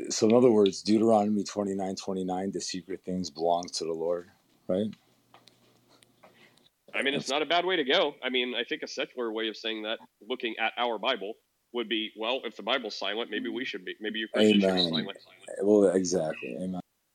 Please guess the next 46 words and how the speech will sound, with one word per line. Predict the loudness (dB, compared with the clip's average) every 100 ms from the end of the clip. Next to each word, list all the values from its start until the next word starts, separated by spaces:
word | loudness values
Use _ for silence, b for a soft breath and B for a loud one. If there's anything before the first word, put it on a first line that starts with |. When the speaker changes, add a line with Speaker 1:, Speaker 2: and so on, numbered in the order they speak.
| _ _ _ 4
Speaker 2:
But | 6
on |
that | 8 6
note, | 4 2 0
I'm | 0
gonna | 2
run | 2
away | 4 4
now. | 4 0
<laughs> | 0
I've, | 2 2 0 0
I've | 0 2
overstayed. | 0 -2 -4 2 4 2 -4 b b _ _ 6
Albie, | 6 6
have | 4 4
fun. | 0 0 0
Whenever | -2 0
you | 0
guys | 0
have | -2 -6
to |
leave, | -4 -4 -2
I, | -4
I | -2 -4
don't | -4
know |
if | -8
Steph's, | -8 -6 -6 -6
like, | -8
gonna | -8 -8
shave | -8 -8
her | -8
head | -4 -6
if | -6
you | -10
do | -10 -8
post | -10 0
a |
picture | 2 6 4
and | 4
stuff. | -4 -16 -16 _
Speaker 1:
<laughs> | _ -10
I'm | -10
fine, | -6 -2
Speaker 2:
Um, | -2 -4
Speaker 1:
dude. | -8